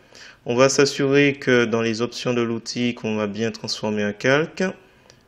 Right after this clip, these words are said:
Tout est coché au niveau de l'aperçu, que ce soit bien autour du centre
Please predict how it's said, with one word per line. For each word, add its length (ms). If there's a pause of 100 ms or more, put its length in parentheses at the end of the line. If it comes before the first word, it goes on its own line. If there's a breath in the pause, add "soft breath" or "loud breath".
(460)
Tout 240
est 60
coché 280
au 40
niveau 260
de 60
l'aperçu, 800
que 80
ce 80
soit 140
bien 340
autour 320
du 140
centre 520